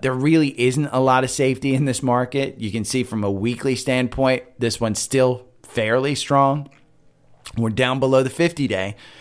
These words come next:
You're not quite at the two hundred-day, but that's only seven dollars. X L V has been, uh, kinda trading in this range right here. Uh, one that has been a catalyst, uh, well, you know what? Let's do this one first.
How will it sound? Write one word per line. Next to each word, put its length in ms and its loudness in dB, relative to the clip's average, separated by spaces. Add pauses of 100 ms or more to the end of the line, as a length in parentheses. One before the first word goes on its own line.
(180)
You're 140 2
not 240 2
quite 280 4
at 280 0
the 80 -2
two 220 -2
hundred-day, 420 2
but 180 -6
that's 180 2
only 520 0
seven 420 0
dollars. 540 0 (500)
X 220 2
L 160 4
V 180 2
has 160 4
been, 340 0
uh, 100 -6
kinda 320 -2
trading 440 0
in 100 0
this 200 0
range 520 -2 (300)
right 240 -2
here. 320 -6 (460)
Uh, 300 4
one 340 4
that 160 4
has 280 2
been 300 0
a 200 2
catalyst, 920 -2 (320)
uh, 200 -4
well, 240 0
you 120 -6
know 100 2
what? 420 0 (480)
Let's 300 2
do 240 0
this 260 0
one 160 -4
first. 520 -8